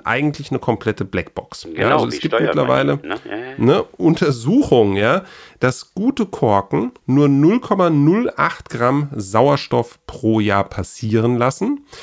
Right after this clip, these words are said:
Speaker 1: Bei schlechteren Korken, die nicht so sorgfältig ausgewählt, selektiert wurden, sind es ganze zweiunddreißig Komma vier
Speaker 2: Hey,
Speaker 1: Gramm
Speaker 2: Unterschied.
Speaker 1: Sauerstoff
Speaker 2: Mhm.
Speaker 1: pro Jahr, ja. Und verlässlich im Vorfeld das irgendwie überprüfen, ja, das kann man natürlich nicht bei jedem einzelnen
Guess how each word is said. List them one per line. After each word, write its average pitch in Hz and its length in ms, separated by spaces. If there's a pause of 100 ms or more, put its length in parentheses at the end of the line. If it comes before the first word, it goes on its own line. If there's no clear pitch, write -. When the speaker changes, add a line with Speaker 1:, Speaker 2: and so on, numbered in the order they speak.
(360)
Speaker 1:
Bei 135 320
schlechteren 202 640
Korken, 98 540 (100)
die 110 80
nicht 135 240
so 131 100
sorgfältig 107 680
ausgewählt, 131 600
selektiert - 640
wurden, 143 340 (260)
sind - 220
es - 160
ganze 160 400
zweiunddreißig 156 1400
Komma 101 280
vier 110 260
Speaker 2:
Hey, 101 80
Speaker 1:
Gramm 90 240
Speaker 2:
Unterschied. 87 140
Speaker 1:
Sauerstoff 82 640
Speaker 2:
Mhm. 71 60 (360)
Speaker 1:
pro 110 300
Jahr, 120 380 (100)
ja. 110 240 (300)
Und 123 340
verlässlich 127 1000
im 117 160
Vorfeld 113 840
das 113 180
irgendwie 135 360
überprüfen, 110 1000
ja, 107 140
das - 480
kann - 160
man 170 80
natürlich 92 420
nicht 98 140
bei 104 80
jedem 101 300
einzelnen 101 640